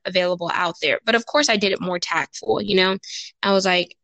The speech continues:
"This is my four-year degree. I graduated with honors. I want to do a professional role." And coming into the company that I am now,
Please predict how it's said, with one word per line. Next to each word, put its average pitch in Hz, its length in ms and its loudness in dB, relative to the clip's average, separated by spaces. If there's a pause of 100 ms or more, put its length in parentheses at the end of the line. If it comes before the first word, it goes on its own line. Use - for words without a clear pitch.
(260)
"This 208 180 2
is 233 80 0
my 233 120 4
four-year 240 280 4
degree. 185 560 2
I 185 120 0
graduated 190 520 2
with 214 200 -2
honors. 175 460 0
I 180 140 2
want 185 320 -2
to 170 340 2
do - 260 2
a 175 160 2
professional 175 960 -2
role." 147 400 -2 (520)
And 190 260 2
coming 254 300 2
into 208 280 2
the 202 120 -2
company 185 400 0
that 170 160 0
I 175 100 2
am 175 260 2 (120)
now, 170 500 0